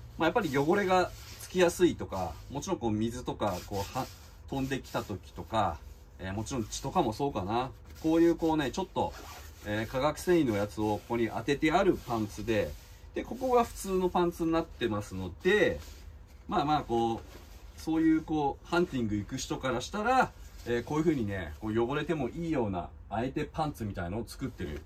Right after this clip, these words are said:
感じですね。そう。でね、これちょっと面白いのがね、お尻のところにもね、こう微妙に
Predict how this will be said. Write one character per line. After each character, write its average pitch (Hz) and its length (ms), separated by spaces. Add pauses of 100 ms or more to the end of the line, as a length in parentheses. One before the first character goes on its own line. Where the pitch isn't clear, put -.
(120)
感 80 180
じ 76 60
で 78 40
す - 100
ね。 131 260 (1600)
そ - 260 (180)
う。 - 40
で 135 80
ね、 123 100
こ 120 120
れ 120 80
ち - 100
ょ 117 40
っ - 20
と 110 80
面 147 120
白 240 180
い 220 40
の 170 80
が 113 100
ね、 107 120
お 98 120
尻 233 260
の 226 60
と 233 80
こ 233 100
ろ 233 60
に 220 60
も 117 140
ね、 104 140
こ 117 140
う - 20
微 110 160
妙 165 200
に 170 220